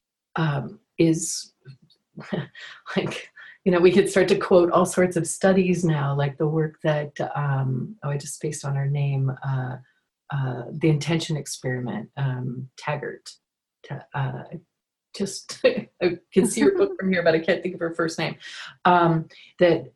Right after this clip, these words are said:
our energetic presence, back to this energetic facility, like, our energetic presence and consciousness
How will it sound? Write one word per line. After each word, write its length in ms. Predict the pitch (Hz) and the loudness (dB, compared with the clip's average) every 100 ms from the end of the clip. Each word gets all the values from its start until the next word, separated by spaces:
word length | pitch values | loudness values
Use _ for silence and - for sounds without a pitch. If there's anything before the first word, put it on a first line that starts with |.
| 180 | -4
our 600 | 175 180 180 165 165 - _ _ _ - | 0 4 4 4 2 -4 _ _ _ 2
energetic 800 | 214 233 208 196 190 170 - - | 4 4 2 2 2 0 -4 -12
presence, 800 | - - 202 - 92 - - - | -8 -2 0 -2 -6 -8 -12 -6
back 260 | 160 165 - | -2 -2 -2
to 100 | 165 | -6
this 280 | 156 143 170 | -6 -6 -2
energetic 520 | 156 143 143 139 - | -2 -2 -6 -8 -10
facility, 560 | - - 175 170 147 139 | -12 -4 -2 0 0 -2
like, 220 | 135 - | -6 -6
our 160 | 156 139 | -4 -4
energetic 520 | 175 196 214 170 160 - | 0 0 2 -2 -4 -10
presence 720 | - - 180 151 127 - - - _ _ _ 156 | -10 -4 -4 -4 -8 -10 -14 -16 _ _ _ -2
and 220 | 160 160 | -2 -2
consciousness 1160 | - 208 214 214 170 - 160 - - - - | -2 2 2 0 -4 -8 -12 -12 -14 -16 -16